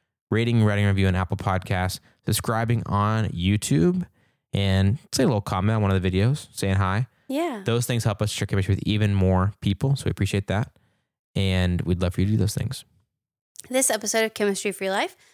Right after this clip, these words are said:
Speaker 2: was created by Melissa Collini and J M Robinson. Jeremy Robinson is our producer, and this episode was made possible by our financial supporters on Patreon,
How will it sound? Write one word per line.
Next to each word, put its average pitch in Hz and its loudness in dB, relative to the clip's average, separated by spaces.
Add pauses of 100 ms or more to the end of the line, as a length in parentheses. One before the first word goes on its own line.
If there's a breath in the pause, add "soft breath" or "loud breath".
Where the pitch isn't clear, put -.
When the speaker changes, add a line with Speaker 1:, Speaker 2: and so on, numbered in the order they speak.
(160 soft breath)
Speaker 2:
was 214 -2
created 196 -4
by 190 -2
Melissa 190 -4
Collini 254 -4
and 233 -6
J 180 -6
M 175 -4
Robinson. 202 -2 (440 loud breath)
Jeremy 214 0
Robinson 190 -2
is 190 -2
our 190 -2
producer, 294 -4 (100)
and 220 -2
this 240 -2
episode 233 -2
was 196 -2
made 202 0
possible 233 -2
by 202 -2
our 185 0
financial 185 -4
supporters 190 -2
on 185 -6
Patreon, 175 -8